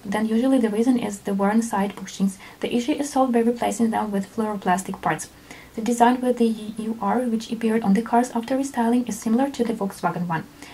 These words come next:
There is the same double rack with the power select section at the end opposite from the steering column. The system is well tuned, although surprisingly the steering rods are stronger than the rack itself. A more or less strong side impact leaves the rods without damage, but knocks out the rack,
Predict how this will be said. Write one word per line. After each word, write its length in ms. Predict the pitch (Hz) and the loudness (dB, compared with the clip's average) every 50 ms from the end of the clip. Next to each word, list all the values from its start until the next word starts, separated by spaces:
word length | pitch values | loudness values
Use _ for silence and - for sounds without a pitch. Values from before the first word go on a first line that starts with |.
| - - - | -20 -6 -2
There 140 | - 277 285 | 0 2 4
is 120 | 294 285 285 | 2 2 0
the 80 | - | -4
same 240 | - - 262 254 247 | -4 0 0 2 2
double 280 | 233 220 214 240 254 254 | 2 0 0 0 2 4
rack 280 | 240 226 240 240 - | 4 2 2 0 -2
with 80 | 226 214 | -4 -4
the 80 | 233 | -4
power 320 | 220 - 220 214 220 233 240 | -2 -2 0 2 2 2 2
select 580 | 240 - - 233 214 196 196 - - - - | 0 -2 -2 -2 -2 -2 -2 -6 -10 -16 -10
section 380 | - - 196 196 - - 247 233 - | -6 -6 -6 -4 -2 -2 -2 0 -2
at 80 | 202 | -2
the 140 | 196 226 220 | -2 -2 0
end 220 | - 202 202 214 - | 0 0 0 -2 -4
opposite 440 | 202 190 - 196 190 202 277 285 277 | -8 -6 -4 -4 -4 -4 -4 -6 -4
from 180 | - 233 226 | 0 2 2
the 100 | 226 226 | 2 2
steering 400 | 226 226 - - 208 196 202 196 | -2 -4 -4 -2 0 2 2 2
column. 320 | 196 - 208 214 160 160 - - - - - - - - | 2 2 0 -2 -2 -4 -8 -12 -18 -20 -20 -20 -20 -16
The 80 | - 247 | -14 -4
system 340 | - - 285 - 320 294 - | -2 -2 0 0 0 0 0
is 120 | 240 233 | 0 0
well 200 | 226 220 220 226 | 2 2 2 2
tuned, 320 | 226 - - 214 220 196 - - | 0 0 -2 -2 -2 -2 -2 -4
although 240 | 220 220 233 240 254 | -2 0 2 0 0
surprisingly 600 | 254 - 240 - 226 202 214 226 269 285 294 302 | -2 -6 -6 -4 -2 -2 2 2 2 4 4 2
the 120 | 269 247 | 0 -2
steering 400 | 240 - - - 254 254 269 269 | -6 -6 -2 -2 2 4 4 4
rods 240 | 262 214 202 214 214 - | 4 2 0 0 -2 -4
are 100 | 202 196 | -8 -8
stronger 340 | - - 208 202 220 240 247 | -4 -2 0 2 2 2 2
than 200 | 233 214 202 196 | 2 2 2 2
the 80 | 190 196 | 2 4
rack 240 | 190 185 185 185 - | 4 2 2 0 -4
itself. 340 | - - - 202 180 185 - - - - - - - - | -12 -6 -4 -4 -4 -4 -6 -12 -20 -20 -20 -14 -2 2
A 40 | 233 | 6
more 220 | 226 240 262 294 | 6 8 8 8
or 40 | 294 | 8
less 260 | 277 247 233 240 240 | 6 6 6 4 4
strong 240 | - - 226 220 220 | 0 0 2 2 2
side 280 | 226 - 220 214 226 - | 2 0 -2 -2 -2 -4
impact 360 | 214 - 233 226 226 - - | -4 -2 -2 -2 -4 -4 -8
leaves 340 | 214 208 208 214 226 226 - - - - - - | -8 -6 -4 -4 -4 -6 -8 -14 -20 -20 -2 2
the 120 | 240 247 | 2 4
rods 260 | 226 214 214 226 226 | 6 6 4 4 4
without 280 | - 226 190 202 202 196 | 2 0 0 0 0 0
damage, 360 | 190 170 160 156 156 - - | 0 0 0 -2 -4 -8 -12
but 140 | - - - | -4 2 4
knocks 260 | 233 247 262 269 - - | 4 4 4 2 -2 -4
out 240 | 202 196 202 196 196 | -4 -2 -2 -4 -4
the 80 | - 190 | -4 -2
rack, 260 | 185 180 180 185 | 0 0 0 -2